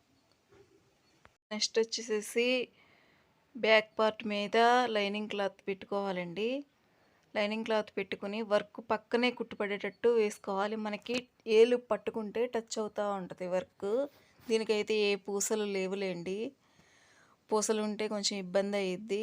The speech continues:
ఇప్పుడైతే మీరైతే కదలకుండా పిన్నులు పెట్టేసేసుకోండి. అదే నేను చూపిస్తున్నట్టుగా దాని పక్కనే కుట్టు వేసుకుంటూ రావాలి.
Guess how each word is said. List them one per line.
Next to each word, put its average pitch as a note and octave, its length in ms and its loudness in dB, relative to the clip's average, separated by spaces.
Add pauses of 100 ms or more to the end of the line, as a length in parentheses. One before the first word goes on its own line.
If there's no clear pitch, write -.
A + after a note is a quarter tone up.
(140)
ఇప్పుడైతే G3+ 600 -4
మీరైతే A3 440 0
కదలకుండా A3+ 440 0
పిన్నులు A3 320 0
పెట్టేసేసుకోండి. G3 800 -2 (1600)
అదే G#3 300 0
నేను G#3 200 -2
చూపిస్తున్నట్టుగా A3 880 0 (460)
దాని G3+ 260 -2
పక్కనే G#3+ 440 0
కుట్టు A3 280 -6
వేసుకుంటూ G#3 540 0
రావాలి. F3+ 500 -2